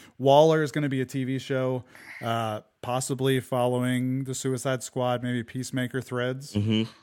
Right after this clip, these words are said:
Speaker 1: Uh,
Speaker 2: Mm-hmm. Mm-hmm.
Speaker 1: Lanterns is gonna be a T V show, which I felt, like you said about Supergirl, I was shocked that i-, i-, in the reverse
Speaker 2: This was
Speaker 1: here.
Speaker 2: a T V
Speaker 1: I was
Speaker 2: show,
Speaker 1: shocked
Speaker 2: yeah,
Speaker 1: that this
Speaker 2: no.
Speaker 1: was a T V show,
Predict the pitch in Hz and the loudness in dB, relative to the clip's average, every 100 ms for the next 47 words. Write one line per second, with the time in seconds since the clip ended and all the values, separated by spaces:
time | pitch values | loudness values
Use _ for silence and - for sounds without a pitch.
0 | - 127 123 107 123 - 90 110 170 262 | -4 0 2 2 0 -2 0 2 4 4
1 | 269 156 131 135 165 - - 147 - 156 | 4 2 2 2 -2 -2 -2 -2 2 2
2 | 143 135 135 131 143 131 131 123 139 135 | 2 2 0 0 -2 0 -2 0 4 6
3 | 143 139 131 - - - - - 127 135 | 6 4 2 -6 -14 -20 -20 -6 2 2
4 | 131 165 175 196 185 139 139 139 165 170 | 2 4 6 6 2 -2 -2 -2 -4 0
5 | 160 147 139 131 - 240 220 135 131 123 | 0 2 0 -2 -6 0 0 0 0 2
6 | 123 127 131 131 - 147 175 170 - 143 | 0 0 -2 -2 -2 -2 -2 -8 -4 -2
7 | 127 - 147 135 151 135 131 147 135 127 | -2 -6 -8 -6 -4 -6 -4 -4 -2 -2
8 | 120 113 196 233 104 92 95 113 107 110 | -2 2 4 4 4 4 2 2 2 2
9 | 107 95 143 95 82 85 90 92 95 87 | 4 2 4 4 4 4 4 4 4 2
10 | 139 135 165 170 240 - 117 113 113 | 0 -2 -4 -4 -4 -4 -4 -4 -6